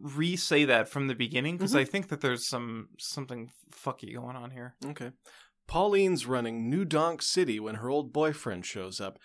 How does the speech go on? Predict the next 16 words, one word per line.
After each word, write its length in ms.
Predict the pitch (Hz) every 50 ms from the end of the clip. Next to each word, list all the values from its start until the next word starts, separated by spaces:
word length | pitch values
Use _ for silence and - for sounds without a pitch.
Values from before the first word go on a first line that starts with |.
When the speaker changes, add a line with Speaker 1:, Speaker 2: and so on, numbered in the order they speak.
| - _ -
Speaker 2:
trying 220 | - - 196 226 233
to 40 |
stop 280 | 220 - - 202 202 202
his 180 | 196 175 151 147
new 300 | 160 180 208 233 240 202
girlfriend 640 | 147 143 123 110 104 - - 117 104 101 104 101
from 160 | - - 110 104
getting 320 | 117 127 117 117 117 117
married. 420 | 123 135 139 127 101 - - - - _ _ _ _ _ _ -
Goodbye, 400 | 131 123 117 123 135 135 139 139
peaceful 420 | 135 147 151 147 151 - 160 151
city 320 | - - - 170 170 175
life. 320 | 175 175 180 185 196 196 196 - - _ _ _
Hello, 380 | - 117 110 113 120 131 139 139
Mario 560 | 139 139 139 143 147 151 156 160 160 160 165
drama. 580 | 151 147 143 127 113 107 98 95 87 90 95